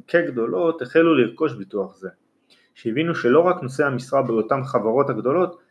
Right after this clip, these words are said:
חשופים לנזקים, אלא כל נושא משרה בחברה כלשהי.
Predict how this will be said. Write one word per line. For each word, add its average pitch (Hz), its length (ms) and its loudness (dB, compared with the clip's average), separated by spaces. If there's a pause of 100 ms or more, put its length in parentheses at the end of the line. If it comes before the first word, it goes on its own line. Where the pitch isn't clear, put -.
(140)
חשופים 131 440 -4
לנזקים, 120 580 -4 (100)
אלא 143 140 0 (100)
כל 185 180 2
נושא 170 380 -4
משרה 120 320 0
בחברה 113 400 0
כלשהי. - 540 -2